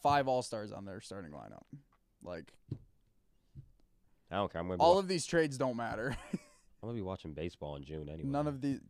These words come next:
Speaker 1: true. I
Speaker 2: I mean, the,
Speaker 1: cannot wait.
Speaker 2: I mean, the Brewers will be playing. The White Sox will hopefully be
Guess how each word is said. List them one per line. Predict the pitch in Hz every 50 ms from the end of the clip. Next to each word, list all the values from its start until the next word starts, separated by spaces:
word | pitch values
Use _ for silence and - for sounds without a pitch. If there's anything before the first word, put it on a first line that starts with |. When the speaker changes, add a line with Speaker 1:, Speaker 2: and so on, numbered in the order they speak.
| - - -
Speaker 1:
true. | - - - 139 123 117 110 110 - _ _ _ -
I | - 113
Speaker 2:
I | 120
mean, | 82 80 78 76
the, | 76
Speaker 1:
cannot | 135 139 143 135 131 95 87
wait. | 120 123 127 127 117
Speaker 2:
I | 92
mean, | 87 87 85 80
the | 82
Brewers | 76 80 101 110 117 113 104
will | 107
be | 101 104
playing. | 92 - - 98 95 95 95 92 90
The | 82
White | 82 87 92 95 -
Sox | - 92 90 - -
will | 87 80 76
hopefully | 87 90 82 - 92 90
be | 80 87 85 82